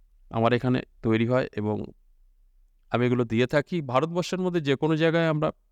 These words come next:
পার্সেলে, যেটা আমরা কুরিয়ার করে পাঠিয়ে দিই। আর যদি অনেকে আশেপাশে আসতে চান, এসেও নিতে পারেন। নদিয়া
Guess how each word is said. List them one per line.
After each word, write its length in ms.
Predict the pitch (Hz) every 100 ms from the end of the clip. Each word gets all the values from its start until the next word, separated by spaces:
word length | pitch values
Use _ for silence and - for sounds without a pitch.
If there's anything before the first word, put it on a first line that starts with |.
| _
পার্সেলে, 460 | 135 120 - 135 143 - _ _ _
যেটা 360 | 123 120 123 - -
আমরা 360 | 117 117 117 107 - _ -
কুরিয়ার 340 | - 127 123 113
করে 240 | 110 104 - _ _ _ _ _ _ _ - - - _ _ - -
পাঠিয়ে 280 | 107 95
দিই। 160 | 87 - - _ _ _ - - _ _ - _ _ - _ _
আর 240 | 92 95 92 _ _ _ - -
যদি 240 | 139 180
অনেকে 320 | 170 170 175
আশেপাশে 640 | 165 120 175 165 165 165 -
আসতে 320 | 123 - 156
চান, 340 | - 151 143 - _ _ _
এসেও 280 | 120 - 143
নিতে 240 | 143 127
পারেন। 340 | 120 117 123 - 76 - _ _
নদিয়া 560 | 107 113 113 117 113 -